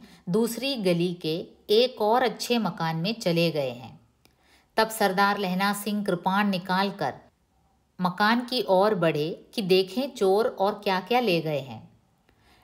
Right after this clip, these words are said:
ड्योढ़ी में उनके प्रवेश करते ही दो लंबे तगड़े सिखों ने उनका रास्ता रोक लिया।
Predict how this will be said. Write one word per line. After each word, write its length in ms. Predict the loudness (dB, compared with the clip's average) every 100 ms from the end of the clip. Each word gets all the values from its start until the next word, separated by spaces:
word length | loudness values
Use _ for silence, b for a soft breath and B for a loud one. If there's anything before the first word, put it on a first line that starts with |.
| -4
ड्योढ़ी 420 | 4 6 6 2
में 120 | -2 -2
उनके 240 | -2 -4
प्रवेश 440 | 2 2 2 0
करते 380 | 0 -2 0 0
ही 320 | 0 0 -4
दो 220 | -2 2 2
लंबे 440 | 0 -2 0 0
तगड़े 400 | 0 -2 0 0
सिखों 460 | -2 -6 -6 -4 -2
ने 140 | 0
उनका 280 | -2 -2 -2
रास्ता 380 | -2 -4 -2 -2
रोक 300 | -2 -4 -8
लिया। 280 | -10 -12